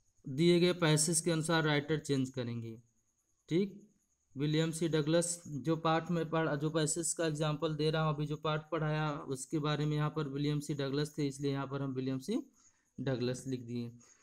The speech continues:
आपको ये हमेशा ख्याल रखना है, पाठ का नाम और राइटर का नाम पेन चेंज करके के लिखेंगे, इससे थोड़ा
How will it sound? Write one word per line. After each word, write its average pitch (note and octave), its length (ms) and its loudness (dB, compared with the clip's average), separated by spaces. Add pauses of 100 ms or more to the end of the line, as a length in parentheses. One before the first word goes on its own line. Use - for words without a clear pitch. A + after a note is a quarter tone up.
(240)
आपको E3 380 2
ये F#3 80 8
हमेशा E3+ 380 2
ख्याल E3+ 240 0
रखना E3 260 0
है, E3+ 60 0
पाठ E3+ 520 4
का E3+ 160 2
नाम D#3+ 480 4 (320)
और D3+ 120 0
राइटर D#3 400 2
का D3 180 0
नाम D#3 300 2
पेन D#3 260 2
चेंज C#3+ 320 0
करके D#3 380 -4
के D#3 200 -6
लिखेंगे, D#3+ 540 -2 (360)
इससे D#3+ 280 0
थोड़ा D#3+ 460 0